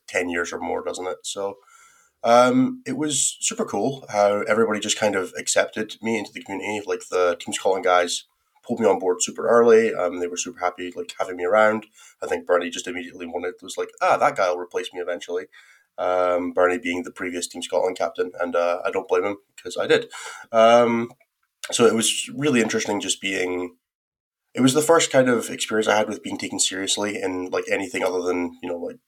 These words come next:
you know, at school and uni, your teachers take you seriously in as much as they have to, and you come into an environment like this, and then, you know, you start, like, I didn't start doing incredibly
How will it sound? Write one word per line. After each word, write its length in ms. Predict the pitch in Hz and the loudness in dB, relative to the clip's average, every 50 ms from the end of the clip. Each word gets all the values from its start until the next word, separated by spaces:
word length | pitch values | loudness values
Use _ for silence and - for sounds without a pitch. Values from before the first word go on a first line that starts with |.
| _ _ | _ _
you 100 | _ - | _ -18
know, 160 | - - - 202 | -16 -14 -14 -14
at 300 | 208 - _ - 214 - | -16 -20 _ -6 -6 -4
school 240 | - - 233 - | -2 0 -2 -2
and 80 | - 98 | -2 -2
uni, 260 | 196 190 190 - 90 | -2 0 0 -2 -2
your 100 | - - | -4 -8
teachers 280 | - - 98 - - - | -12 -12 -10 -10 -10 -10
take 160 | - 95 - | -12 -12 -10
you 80 | 98 95 | -8 -8
seriously 380 | - 92 95 92 - - 92 | -8 -8 -8 -10 -10 -8 -8
in 60 | 90 | -8
as 120 | 90 90 - | -8 -10 -12
much 140 | - - 90 | -12 -14 -12
as 40 | |
they 120 | 90 95 95 | -10 -2 0
have 200 | 110 117 120 - | 0 0 0 -2
to, 220 | - 117 113 110 - - - - _ _ | -2 -4 -4 -4 -8 -14 -20 -20 _ _
and 100 | - 117 | -4 -4
you 60 | 117 | 0
come 120 | - 123 113 | 0 0 0
into 160 | 113 110 110 | 0 0 -2
an 80 | 107 98 | -2 0
environment 380 | 90 90 92 92 90 87 90 | 2 2 4 4 4 4 2
like 80 | 90 87 | 2 0
this, 240 | 87 87 - - - | 0 -2 -2 -2 -4
and 120 | 87 90 | -4 -4
then, 280 | 90 87 87 87 85 85 | -4 -4 -4 -4 -6 -6
you 80 | 90 90 | -4 -4
know, 220 | 90 85 76 - _ _ _ _ _ _ - | -4 -4 -4 -6 _ _ _ _ _ _ -8
you 80 | - | -6
start, 380 | - - 123 110 101 92 - - _ _ _ _ | -2 2 4 4 4 4 2 -4 _ _ _ _
like, 200 | - 92 - - - | -8 -8 -6 -2 2
I 60 | 123 | 2
didn't 220 | 131 131 123 113 | 4 4 4 2
start 180 | - - 110 107 | 2 0 -2 -2
doing 200 | 110 101 98 95 - | -2 -4 -4 -6 -8
incredibly 580 | 101 98 - 190 90 104 104 - 127 127 127 | -10 -2 0 0 0 0 0 0 0 0 0